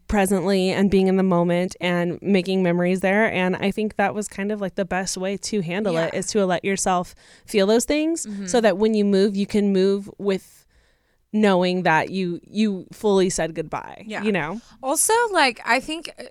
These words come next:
Speaker 2: for me, like, and I've said this before, I'm always like this with my friends too.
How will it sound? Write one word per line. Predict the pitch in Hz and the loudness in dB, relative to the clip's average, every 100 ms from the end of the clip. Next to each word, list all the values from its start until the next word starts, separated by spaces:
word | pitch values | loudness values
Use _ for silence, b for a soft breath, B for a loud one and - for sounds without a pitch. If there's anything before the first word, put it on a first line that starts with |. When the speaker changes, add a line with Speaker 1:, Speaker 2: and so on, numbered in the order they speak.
| - | -20
Speaker 2:
for | - 254 | -10 -6
me, | 247 233 247 262 | -4 -4 -4 -4
like, | 208 202 | -4 -4
and | 220 214 | -2 0
I've | 220 | 0
said | 214 208 196 | -2 -4 -2
this | 202 - | -4 -8
before, | 196 190 185 | -10 -4 0
I'm | 185 180 | 0 0
always | 170 180 185 | -4 -4 -6
like | 170 | -8
this | 175 165 | -8 -10
with | 185 165 - | -8 -10 -12
my | - 175 | -12 -12
friends | 160 160 165 170 - | -8 -10 -8 -8 -6
too. | - 165 156 226 | -6 -6 -6 -10